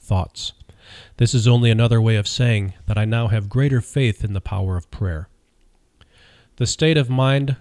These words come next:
known as faith apparently opens to one the medium of a sixth sense, through which one may communicate with sources of power and information far surpassing any available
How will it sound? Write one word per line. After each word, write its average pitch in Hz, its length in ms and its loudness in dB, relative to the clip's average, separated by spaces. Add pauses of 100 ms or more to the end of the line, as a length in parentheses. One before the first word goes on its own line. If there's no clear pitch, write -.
known 120 260 -2
as 110 180 -4
faith 113 500 -2 (380)
apparently 127 560 4
opens 127 440 0
to 120 120 0
one 104 500 0
the 98 100 -2
medium 117 520 -2
of 104 140 -6
a 98 60 -2
sixth - 540 -8
sense, - 560 -6 (440)
through 120 240 4
which 120 360 0
one 117 240 0
may 113 140 0
communicate 113 600 -4
with 107 140 -4
sources 107 440 -2
of 98 120 -6
power 110 360 0
and 98 100 -4
information 110 720 -4 (140)
far 139 320 -2
surpassing 131 640 -2
any 135 260 -2
available 110 580 -2